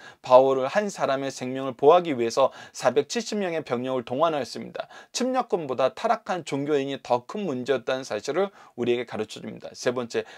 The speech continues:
바울에 대한 하나님의 계획과 유대인들의 계획이 대립하게 되었습니다. 그러나 이것은 결과가 너무 뻔합니다. 오직 하나님의 계획만 이루어집니다.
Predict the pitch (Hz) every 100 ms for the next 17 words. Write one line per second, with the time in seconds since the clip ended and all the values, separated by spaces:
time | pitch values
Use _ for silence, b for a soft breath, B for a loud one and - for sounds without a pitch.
0 | B - 127 156 139 135 135 180 165 156
1 | 143 - 113 - 120 110 117 127 120 120
2 | - 117 113 127 117 123 139 143 156 151
3 | 113 117 107 - - B B - 139 147
4 | 117 110 123 139 113 107 110 117 98 92
5 | 127 135 - 76 73 - - - 113 -
6 | - 214 254 247 117 117 104 117 113 143
7 | 127 110 - - -